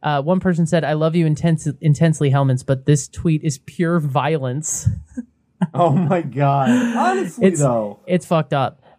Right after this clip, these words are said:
Speaker 1: Um,
Speaker 2: "The only off-the-wall use for mayo is for grilled cheese and searing steak. Just stop with this."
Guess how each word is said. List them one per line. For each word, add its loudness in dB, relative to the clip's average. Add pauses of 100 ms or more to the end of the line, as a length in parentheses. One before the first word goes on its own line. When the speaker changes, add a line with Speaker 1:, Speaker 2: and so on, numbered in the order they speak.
(160)
Speaker 1:
Um, 0 (840)
Speaker 2:
"The 0
only 0
off-the-wall 0
use -2
for -4
mayo 2
is -4
for -10
grilled 0
cheese -2
and -2
searing 0
steak. -2
Just -2
stop 0
with -4
this." -6